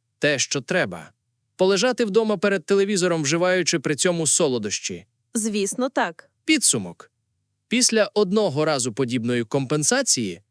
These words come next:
Speaker 1: ви навряд чи помітите будь-які зміни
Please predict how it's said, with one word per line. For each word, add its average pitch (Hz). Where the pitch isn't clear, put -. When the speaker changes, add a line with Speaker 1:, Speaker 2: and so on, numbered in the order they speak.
Speaker 1:
ви 170
навряд 165
чи 202
помітите 160
будь-які 139
зміни 101